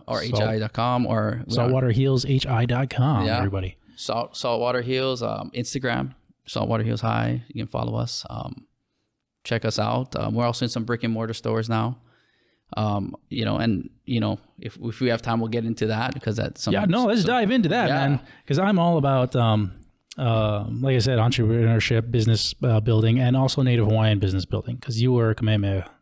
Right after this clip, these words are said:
Speaker 2: Schools grad. You said you were
Speaker 1: Yeah.
Speaker 2: a few years behind me. We're not gonna age you out, though.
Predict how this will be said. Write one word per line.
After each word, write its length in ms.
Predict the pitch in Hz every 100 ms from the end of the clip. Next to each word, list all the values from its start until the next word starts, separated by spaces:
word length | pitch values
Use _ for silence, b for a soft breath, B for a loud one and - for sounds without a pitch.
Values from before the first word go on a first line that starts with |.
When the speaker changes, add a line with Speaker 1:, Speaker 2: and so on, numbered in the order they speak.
| _
Speaker 2:
Schools 320 | - - 107 101
grad. 340 | 101 95 101
You 80 | -
said 260 | - 113
you 100 | 107
were 180 | 104 101 -
Speaker 1:
Yeah. 220 | 143 202 B B
Speaker 2:
a 40 | -
few 140 | 175
years 160 | 175 139
behind 300 | 139 127 123
me. 120 | 123
We're 80 | 127
not 60 | 113
gonna 120 | 120
age 180 | 113 104
you 100 | 98
out, 160 | 113
though. 260 | - 107